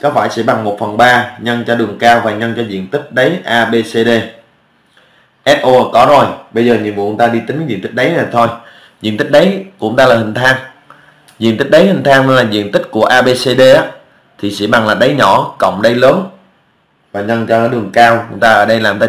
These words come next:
chọn một trong hai là A H hoặc là B K cũng được. Như vậy ở đây chúng ta sẽ có là A B cộng C D nhân đường cao đây chúng ta chọn là A H đi, chia hai. Như vậy đây sẽ ra được là A cộng hai A. À,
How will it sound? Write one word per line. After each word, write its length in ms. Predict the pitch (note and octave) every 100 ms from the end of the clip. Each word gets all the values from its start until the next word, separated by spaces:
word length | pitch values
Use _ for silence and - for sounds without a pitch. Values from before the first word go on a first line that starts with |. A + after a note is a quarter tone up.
| G#2+
chọn 160 | G2+
một 140 | G2+ G2
trong 140 | A2+
hai 200 | A#2 A2+
là 80 | G#2+
A 220 | A#2 A2+
H 60 | B2
hoặc 280 | D#3+ - G#2+
là 100 | G2+
B 80 |
K 360 | A2+ A2 A#2 G#2
cũng 100 | A2
được. 280 | B2 - - - _ _ _ _ -
Như 120 | B2
vậy 160 | B2+ G2
ở 80 | G#2
đây 160 | A#2
chúng 120 | A#2 C3
ta 120 | A#2
sẽ 120 | F#2 -
có 260 | F#2+ B2 D#3
là 200 | C3 G2
A 220 | A2+ A#2
B 80 | A2+ A#2 A2+ A2 _ _ _ - - - - - _ _ _ -
cộng 240 | G2 F#2+
C 80 | F#2+
D 180 | A#2 A2+ A#2 A2 - _ _ _ _ _ -
nhân 260 | A2 A2+
đường 160 | A2+ G2
cao 200 | G#2 A2+
đây 120 | A2
chúng 80 | G#2+
ta 60 | -
chọn 180 | F#2 F#2+
là 60 | F#2+
A 140 | A2
H 220 | A#2 D3
đi, 60 | C#3 C3+ - _ _ _
chia 200 | A2 A2+ A2+
hai. 160 | A#2 A2+ - _ _ _ _ _ _ _ _ _ _ _
Như 100 | A2+
vậy 180 | A#2+ G2
đây 220 | G2 A#2
sẽ 160 | A2 G2+
ra 240 | A2 A2+
được 140 | G#2+ G2+
là 80 | G2
A 520 | - A#2 A#2 A2+ - -
cộng 200 | F2+ F2+
hai 200 | A2 A2
A. 380 | G2+ A2+ A2 - - _ _ _ _ _ _
À, 120 | -